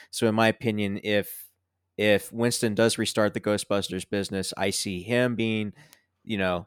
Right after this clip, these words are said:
the head of the Ghostbusters. Uh, maybe Ray giving some advice or whatnot, but it's really gonna be focused on, like,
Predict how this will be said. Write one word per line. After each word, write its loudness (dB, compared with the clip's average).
the 4
head 4
of 0
the -2
Ghostbusters. -2
Uh, 4
maybe 0
Ray 2
giving -2
some -4
advice -2
or -2
whatnot, -2
but -2
it's -6
really -2
gonna -6
be -6
focused -6
on, -2
like, -6